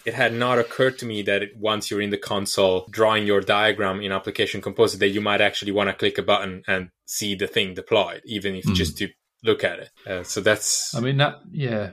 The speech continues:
Speaker 2: naturally there'd be no, you've, you've drawn out your A P I with your, your Lambda functions, your DynamoDB tables, whatever it is that's in your application. And that's all,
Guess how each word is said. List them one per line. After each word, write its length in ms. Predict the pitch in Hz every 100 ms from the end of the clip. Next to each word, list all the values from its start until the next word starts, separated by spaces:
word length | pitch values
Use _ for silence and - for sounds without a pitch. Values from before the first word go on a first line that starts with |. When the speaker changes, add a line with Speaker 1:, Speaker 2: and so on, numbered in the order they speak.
| 151
Speaker 2:
naturally 500 | 131 135 - 110 101
there'd 240 | 101 95
be 160 | 110 101
no, 480 | 101 98 92 87 78 _ _ _ _ _ _ _ _
you've, 180 | 110 95
you've 200 | 107 98
drawn 260 | 139 127 110
out 220 | 98 110
your 200 | 101 95
A 120 | 92
P 160 | - 95
I 200 | 92 92
with 260 | 92 87 101
your, 260 | 90 - _ _ 101
your 80 |
Lambda 260 | 98 95 90
functions, 600 | 95 92 92 - 95 92
your 160 | 92 90 _ -
DynamoDB 720 | 92 90 90 95 90 98 -
tables, 500 | 98 87 85 87 -
whatever 380 | - 98 90
it 100 | 95
is 200 | 101 90
that's 120 | - 113
in 140 | 95
your 100 | 90
application. 800 | 92 107 101 98 - - 98 220 _ _ _ 117
And 120 | 110
that's 240 | 107 -
all, 380 | 110 95 98